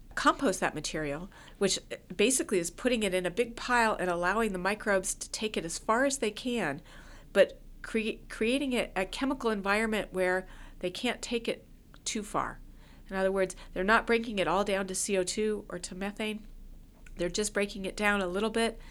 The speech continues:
and they're, they're converting it into a organic matter composi-, chemical composition or physical feature, with physical features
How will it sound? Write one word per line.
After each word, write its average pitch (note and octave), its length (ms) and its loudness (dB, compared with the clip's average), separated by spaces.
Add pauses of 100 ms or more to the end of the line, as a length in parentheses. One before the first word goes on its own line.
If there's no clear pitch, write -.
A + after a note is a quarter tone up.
(400)
and F3 220 0
they're, E3+ 160 0 (240)
they're E3 320 2 (180)
converting A3 500 2
it A3+ 80 2
into G3+ 360 -2
a D#3+ 220 -2 (560)
organic F3+ 480 -2
matter F#3 320 0 (120)
composi-, - 460 -6
chemical G#3+ 380 -4
composition F#3 600 -4
or D3+ 80 -4
physical G3+ 600 -4 (720)
feature, G#3+ 340 -4
with F#3 140 -4
physical G#3 320 -6
features G3+ 480 -4